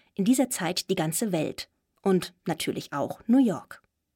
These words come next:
Tauchen Sie also mit uns ein ins New York der bunten sechziger Jahre.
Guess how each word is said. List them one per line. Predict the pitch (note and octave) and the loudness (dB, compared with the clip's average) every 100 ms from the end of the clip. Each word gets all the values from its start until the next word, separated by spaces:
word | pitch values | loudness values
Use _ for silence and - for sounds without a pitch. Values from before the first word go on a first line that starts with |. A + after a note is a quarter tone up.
| _ _ _ _ _ _ _ _ _ _ _ _ _ - | _ _ _ _ _ _ _ _ _ _ _ _ _ -4
Tauchen | D4+ E4 B3 | 0 4 4
Sie | G3+ | 4
also | F#3+ F#3 | 2 4
mit | F#3 | 4
uns | F3+ F3 | 2 -2
ein | E3 F#3+ G3 | 0 2 2
ins | - F3+ - | 0 -2 0
New | |
York | F3 E3+ F3 G#3 | 0 0 -2 -4
der | F3 | -6
bunten | E3 F3 F3 F#3 | -2 -2 0 -2
sechziger | E3 - - A3 | -2 -4 -6 -4
Jahre. | G3+ C#3+ C3+ - - | -4 -4 -8 -12 -14